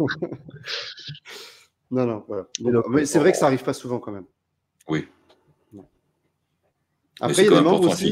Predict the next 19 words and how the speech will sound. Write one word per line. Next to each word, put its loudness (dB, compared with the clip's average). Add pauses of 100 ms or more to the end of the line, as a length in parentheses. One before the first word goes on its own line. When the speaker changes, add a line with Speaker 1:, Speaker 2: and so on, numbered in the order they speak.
Speaker 3:
effectivement. 0 (420)
Speaker 1:
euh, 0
euh, -6
on -4
peut, -6
on, -10
euh, -8
l'autre -4
catégorie 0
de -14
personnes -4
qu'on -6
peut -4
avoir, -2
c'est -16
des -4
personnes -8
qui -14
font, -10